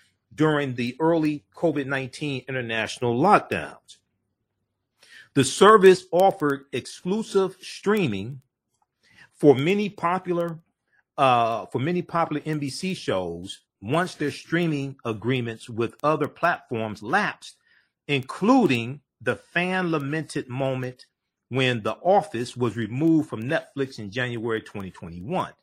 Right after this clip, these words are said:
Peacock was also home to certain day and date, uh, uh, video on demand releases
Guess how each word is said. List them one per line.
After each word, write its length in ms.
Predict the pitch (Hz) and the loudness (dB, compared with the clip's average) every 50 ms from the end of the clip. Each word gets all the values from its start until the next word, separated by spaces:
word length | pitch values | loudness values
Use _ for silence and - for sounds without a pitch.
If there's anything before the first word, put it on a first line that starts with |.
| _ _ _ _ _ _ _ _ _ - | _ _ _ _ _ _ _ _ _ -10
Peacock 500 | - - 220 214 - - 170 151 - - | -4 -4 -4 -2 0 0 0 0 0 -2
was 160 | 139 120 - | -4 -2 0
also 400 | 143 170 202 185 - - 160 135 | 0 0 0 0 0 -2 -2 -2
home 420 | 120 - 151 139 135 131 127 123 123 - | -2 -2 0 0 0 0 -2 -4 -6 -8
to 360 | - - 135 120 120 113 110 _ _ _ _ _ _ | -4 -4 -2 -2 -2 -4 -6 _ _ _ _ _ _
certain 720 | - - - - 175 175 165 170 - 165 151 147 147 143 _ _ _ _ _ - 92 | -14 -6 0 2 2 2 2 0 -4 -4 -4 -4 -6 -10 _ _ _ _ _ -8 0
day 340 | - 147 156 160 165 156 - | 2 4 4 4 2 0 -2
and 200 | 120 120 117 101 | -6 -8 -8 -4
date, 380 | 92 143 151 147 147 139 - - _ _ _ _ _ _ _ _ _ _ - | -2 0 0 0 -2 -6 -12 -20 _ _ _ _ _ _ _ _ _ _ 0
uh, 440 | 123 123 117 113 107 104 107 107 104 - _ - - _ - | 2 4 4 4 2 0 0 -4 -6 -10 _ -20 -20 _ -10
uh, 300 | 120 107 92 87 85 - - _ - | -8 -8 -8 -10 -10 -12 -16 _ -18
video 480 | - - 110 120 160 160 160 156 147 - | -16 -4 4 4 6 8 8 6 6 6
on 180 | 156 143 139 | 4 2 4
demand 640 | 120 120 117 123 147 170 170 143 123 120 120 120 123 - _ _ _ - | 4 4 4 6 4 4 4 2 2 0 0 -2 -4 -10 _ _ _ -2
releases 840 | 107 110 120 117 143 214 233 220 - - 104 95 107 - - - | 2 4 4 6 6 6 6 4 2 0 -4 -4 -4 -8 -12 -14